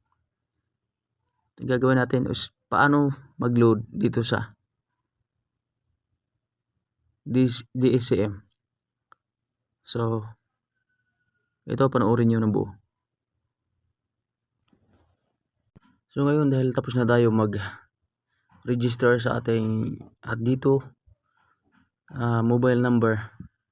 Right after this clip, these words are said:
So, subukan naman natin na mag-load dito. Dahil nahirapan talaga ako atas. Tapos, may nakita akong post sa Facebook kung paano talaga mag-load. Kasi nag-load ako kahapon, mga lods, is dito pumasok sa dito apps.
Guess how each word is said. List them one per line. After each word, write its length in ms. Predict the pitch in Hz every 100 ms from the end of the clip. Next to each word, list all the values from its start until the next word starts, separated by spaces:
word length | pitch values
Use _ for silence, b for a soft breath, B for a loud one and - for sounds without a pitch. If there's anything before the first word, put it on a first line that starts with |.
| _ _ _ _
So, 160 | 127
subukan 400 | 123 139 156 160
naman 160 | 151 147
natin 320 | 139 131 131 - - - _ _ _ _ _ _ _
na 240 | 127 131
mag-load 560 | 127 123 113 113 117 107
dito. 240 | 104 110 - - _ _ _
Dahil 240 | 123 139
nahirapan 400 | 143 147 147 147
talaga 320 | 139 135 127 123
ako 160 | 120
atas. 320 | 117 113 - b b b b b b _ -
Tapos, 480 | 123 127 120 -
may 160 | 123 117
nakita 320 | 120 120 120
akong 160 | 120 117
post 260 | 123 120 - - _
sa 220 | - 117
Facebook 400 | 127 - 123 117 - -
kung 240 | 120 117
paano 260 | 120 123 113
talaga 240 | 113 113 113
mag-load. 1600 | 107 107 - _ _ _ - - _ - - _ 113 120 120 - - -
Kasi 240 | 131 147
nag-load 340 | 151 135 147 147
ako 160 | 139 131
kahapon, 320 | 127 123 123
mga 160 | 117 110
lods, 160 | 107
is 160 | 113 135
dito 240 | 131 127
pumasok 400 | 123 120 110 113
sa 160 | - 117
dito 240 | 104 104
apps. 400 | 85 - - -